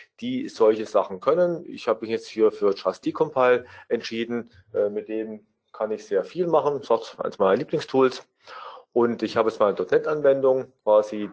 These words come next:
die, die wir nachher auch entsprechend mit Code schützen wollen. Sample Notepad.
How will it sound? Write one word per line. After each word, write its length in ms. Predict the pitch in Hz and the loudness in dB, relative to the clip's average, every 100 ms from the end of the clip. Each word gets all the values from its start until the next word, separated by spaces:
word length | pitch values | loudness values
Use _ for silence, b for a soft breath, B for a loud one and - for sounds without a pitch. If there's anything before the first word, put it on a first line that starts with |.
| - | -12
die, 140 | 113 | -12
die 120 | 110 | -8
wir 140 | 104 101 | -4 -2
nachher 300 | 101 95 - | 0 0 0
auch 300 | - 95 - | 0 0 -6
entsprechend 580 | - - - - 98 92 | -20 -10 -4 -4 -6 -14
mit 120 | 92 | -12
Code 440 | - 104 - 92 | -6 -6 -4 -4
schützen 340 | 92 170 - 139 | -4 -6 -4 4
wollen. 300 | 131 131 127 B B B | 6 6 0 B B B
Sample 500 | - 104 101 98 90 | -2 -2 2 0 2
Notepad. 600 | 135 185 - 151 151 - | 0 0 2 0 0 -12